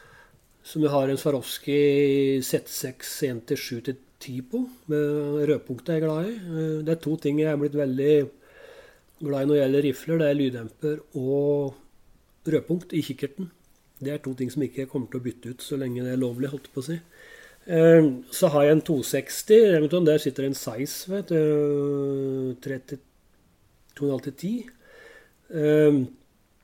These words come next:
så har jeg en to tjue to femti, der sitter vel en Zeiss på, ja. Og så har jeg salongrifle, så klart. En to tjue Hornet, som jeg bruker mye på fjellrypejakt i Sverige, for der er det ikke lov å bruke noe kraftigere. Ehm, og når det gjelder, eh,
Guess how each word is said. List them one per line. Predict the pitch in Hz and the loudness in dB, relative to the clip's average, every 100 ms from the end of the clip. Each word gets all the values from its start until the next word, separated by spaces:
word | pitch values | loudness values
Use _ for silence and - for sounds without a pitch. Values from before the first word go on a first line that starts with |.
| _ _ - - | _ _ -20 -14
så | - | -6
har | 139 | -6
jeg | |
en | 131 | -4
to | 120 | -6
tjue | 135 - | -6 -8
to | 123 | -8
femti, | 127 117 - | -8 -8 -6
der | 135 120 | -6 -6
sitter | 127 135 | -10 -8
vel | 131 131 131 | -8 -8 -8
en | 127 | -10
Zeiss | 151 131 127 - | -8 -8 -8 -8
på, | 147 156 170 | -4 -4 -4
ja. | - - | -10 -12
Og | 147 | -12
så | - - 156 147 143 135 - | -12 -10 -6 -4 -4 -8 -8
har | 139 | -6
jeg | 131 | -4
salongrifle, | 143 117 117 - 135 | -4 -4 -8 -10 -12
så | - | -10
klart. | 151 160 - | -10 -10 -10
En | 139 | -12
to | - 127 | -8 -4
tjue | 143 | -2
Hornet, | 131 165 180 | 0 0 0
som | 165 | 2
jeg | 160 | 4
bruker | 139 156 | 2 2
mye | 139 | -2
på | 135 135 | -2 -2
fjellrypejakt | 131 110 107 151 196 - - - - 160 | -2 -4 -8 -8 -8 -14 -20 -20 -12 -8
i | 143 139 135 131 | -4 -4 -6 -10
Sverige, | - - 120 139 | -14 -8 -8 -6
for | 165 147 | -4 -4
der | 139 | -4
er | 123 | -4
det | |
ikke | 139 | -4
lov | 131 | -2
å | 127 | -4
bruke | - 131 | -6 -12
noe | - | -12
kraftigere. | 127 - - 127 - _ _ _ _ - - - - _ _ _ _ _ - | -12 -12 -14 -14 -18 _ _ _ _ -20 -20 -20 -20 _ _ _ _ _ -6
Ehm, | 151 151 151 151 147 123 - _ _ _ _ _ - | 2 6 8 6 4 -4 -10 _ _ _ _ _ -6
og | 160 | 0
når | 160 | 6
det | 160 | 6
gjelder, | 143 135 151 156 156 156 | 6 4 4 4 4 4
eh, | 151 151 139 | 2 0 -2